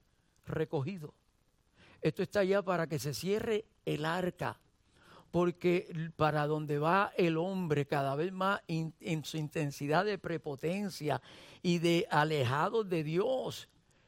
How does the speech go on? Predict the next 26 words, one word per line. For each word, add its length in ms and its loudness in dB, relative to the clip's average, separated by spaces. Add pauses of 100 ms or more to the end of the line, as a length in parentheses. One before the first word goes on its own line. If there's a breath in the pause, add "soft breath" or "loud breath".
(200 soft breath)
Yo 120 -6
no 80 -4
sé 140 0
si 100 -8
usted 160 0
está 200 2
al 120 2
tanto, 380 0
pero 300 -2
en 160 -2
estos 280 -2
días 380 2
el 140 2
vicepresidente 840 -4
de 80 2
esta 180 -2
nación 440 -4 (160 loud breath)
está 260 2
en 120 -2
Europa 600 0 (480 soft breath)
y 80 2
ha 40 8
estado 440 2
en 140 -2
varios 300 2
congresos 760 -2